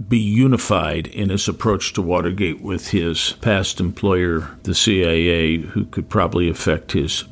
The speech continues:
pension in some form or fashion. On the other end of the operation, its administration, Liddy had direct contact with the political figures alleged to be behind the burglary and the cover-up, Mitchell,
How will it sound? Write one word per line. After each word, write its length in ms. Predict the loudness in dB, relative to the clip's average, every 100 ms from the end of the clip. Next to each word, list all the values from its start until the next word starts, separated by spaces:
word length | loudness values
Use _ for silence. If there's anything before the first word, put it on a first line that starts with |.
| -2
pension 420 | 0 0 -2 -2
in 100 | -2
some 260 | -2 -2 -2
form 340 | -2 -2 -2
or 60 | 0
fashion. 560 | 2 2 0 -2 -6 -14 -20 -20 -2 2
On 180 | 4
the 140 | 2 2
other 260 | 2 2 2
end 240 | 2 2
of 60 | 2
the 140 | 2
operation, 760 | 2 2 0 0 0 -4 -6 -6
its 180 | -4 -2
administration, 920 | 0 0 -2 0 2 2 -2 -6 -8 -2
Liddy 280 | 2 2 2
had 160 | 0
direct 320 | 0 0 -2 0
contact 580 | 2 2 2 -2 -2
with 120 | -6 -8
the 80 |
political 420 | -2 0 2 0 -2
figures 500 | -2 -2 -2 -2 0
alleged 400 | 0 0 -2 -4
to 80 |
be 140 | -2 0
behind 360 | 0 0 2
the 60 | 0
burglary 580 | 0 -2 0 -2 0 -2
and 140 | -2
the 60 | -2
cover-up, 600 | 2 2 0 -8 -12 -6
Mitchell, 560 | 0 0 2 0 0